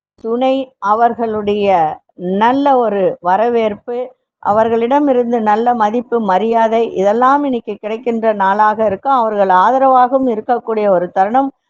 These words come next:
உங்களுடைய சிந்தனையில தெளிவு ஏற்படும். புதிய நபர்களின் அறிமுகம் இன்னைக்கு ஏற்படும். இருந்தாலும் வார்த்தையில நிதானத்தை காட்டுங்க. குடும்பத்திலும் விட்டு கொடுத்து செல்லுங்கள்.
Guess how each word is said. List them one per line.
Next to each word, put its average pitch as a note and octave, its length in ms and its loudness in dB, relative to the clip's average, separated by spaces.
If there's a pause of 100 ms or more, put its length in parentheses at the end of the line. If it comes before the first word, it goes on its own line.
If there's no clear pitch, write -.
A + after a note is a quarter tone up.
உங்களுடைய B3 440 2 (100)
சிந்தனையில C#4+ 600 0
தெளிவு A#3 400 -2
ஏற்படும். A3 560 0 (320)
புதிய D#4+ 360 -2
நபர்களின் C4 600 0
அறிமுகம் C4 720 0
இன்னைக்கு G3 340 -2
ஏற்படும். B3 540 0
இருந்தாலும் A3+ 680 0 (300)
வார்த்தையில C4+ 680 2
நிதானத்தை A#3 680 0
காட்டுங்க. A3 500 0 (260)
குடும்பத்திலும் D4 680 0
விட்டு A#3+ 280 -4
கொடுத்து B3+ 360 -2
செல்லுங்கள். G#3+ 600 -2